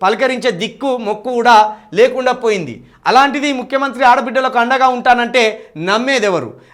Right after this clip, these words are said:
ఆయన రెడ్డి దొరసాన్లకు మాత్రమే అండగా ఉంటాడు. ఆయన ఈ కర్మకి మా చెప్పులతో మేమే కొట్టుకోవాలేమో, అయినా మా కర్మకి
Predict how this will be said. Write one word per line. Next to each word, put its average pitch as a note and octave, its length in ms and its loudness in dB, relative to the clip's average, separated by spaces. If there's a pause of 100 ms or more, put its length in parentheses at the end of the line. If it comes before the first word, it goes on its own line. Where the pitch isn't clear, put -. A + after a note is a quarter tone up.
ఆయన B3 600 4 (140)
రెడ్డి G3+ 420 -2
దొరసాన్లకు C4+ 600 2
మాత్రమే B3+ 420 0
అండగా A#3+ 340 2
ఉంటాడు. G3+ 460 0 (320)
ఆయన B3+ 240 2
ఈ C4+ 140 -2
కర్మకి C4 760 0 (180)
మా A3 140 0 (120)
చెప్పులతో C#4 400 0
మేమే C4+ 300 -2
కొట్టుకోవాలేమో, B3 840 2 (340)
అయినా A#3+ 320 0
మా C#4+ 140 2
కర్మకి B3 720 -2